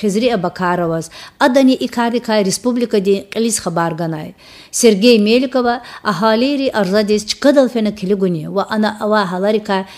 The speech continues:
вич хабардаровуни тапшыруқ гана. Ала вақтуда аза доғли хуре тахмина са ағзурни вадвиш касиша межезва. Эхирим же исара ина хейли месела ярар далатанва.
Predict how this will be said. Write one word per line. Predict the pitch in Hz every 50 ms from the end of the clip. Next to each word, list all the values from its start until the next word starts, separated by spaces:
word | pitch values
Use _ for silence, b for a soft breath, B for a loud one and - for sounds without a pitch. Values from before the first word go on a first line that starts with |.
| B B
вич | - 196 220 262 - -
хабардаровуни | - 208 190 180 185 175 165 165 175 190 214 220 208 214 214 202 196 196 196 - -
тапшыруқ | - 208 208 - - 240 208 190 165 156
гана. | 151 170 165 165 160 165 - 202 - _ b b b b b b b -
Ала | - 208 190 202 233 285
вақтуда | 294 294 254 - - 269 254 220 240 233 220 B B B B B
аза | - - 208 180 247 262
доғли | 254 285 262 254 233 233
хуре | 220 - 214 202 214
тахмина | 214 214 185 196 185 - 208 220 247 277 262 254 247 240
са | - - 214 -
ағзурни | 202 190 165 165 220 247 254 247 220
вадвиш | 220 220 247 254 226 220 202
касиша | - - 202 185 - - 175 160 - 175
межезва. | 175 170 165 160 - 175 165 156 - 165 165 165 B B B B B B
Эхирим | - 202 190 - 214 208 208 190
же | 165 180 185
исара | 180 165 - 247 254 247 196 170 160 B B B B B
ина | - 247 254 233 233 226 - 214
хейли | - - 247 285 302 262 262 240
месела | 214 202 202 - 196 185
ярар | 185 185 175 170 170 170 170 170
далатанва. | 165 175 165 165 160 160 - 165 165 165 160 160 165 170